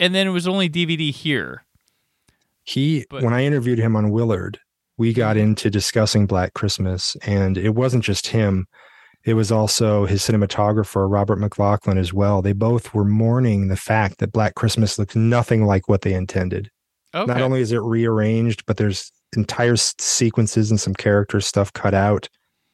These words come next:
Speaker 2: There's new things that were shot without, after it was, like, out of Glenn's hands. And he has long maintained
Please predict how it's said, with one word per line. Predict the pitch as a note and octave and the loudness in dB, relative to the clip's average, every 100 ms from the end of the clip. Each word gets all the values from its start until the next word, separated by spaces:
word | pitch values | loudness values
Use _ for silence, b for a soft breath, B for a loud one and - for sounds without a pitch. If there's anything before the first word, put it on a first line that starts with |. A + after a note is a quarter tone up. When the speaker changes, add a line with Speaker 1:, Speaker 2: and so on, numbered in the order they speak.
| - | -6
Speaker 2:
There's | G#2 | -4
new | G#2+ A2+ A#2 | 0 0 0
things | - A2+ G#2+ | 0 0 2
that | B2 | 0
were | G#2+ | 0
shot | G2 - G#2 - | -2 0 0 0
without, | G#2 G#2+ G#2 - _ _ - A#2 | -2 0 0 -2 _ _ -2 0
after | A2+ - | 2 0
it | A#2 | 0
was, | G#2+ | 2
like, | G#2 F#2+ | 0 0
out | G#2 | -2
of | A2 G#2 - _ _ _ _ _ _ | -2 -2 -8 _ _ _ _ _ _
Glenn's | A#2+ A2 G#2+ | 0 2 0
hands. | - G#2+ G#2 G#2+ A2 - _ - | 0 0 2 2 0 -4 _ -6
And | G2+ G2+ G2 - B B B B B B B _ | -2 -2 -2 -6 B B B B B B B _
he | - E3 F3 | -4 0 2
has | D3+ A#2 | 2 2
long | A#2+ A#2+ C3+ C#3 | 2 2 2 2
maintained | B2+ A2+ G#2+ B2 A#2 G#2+ G2 | 2 2 2 2 2 2 0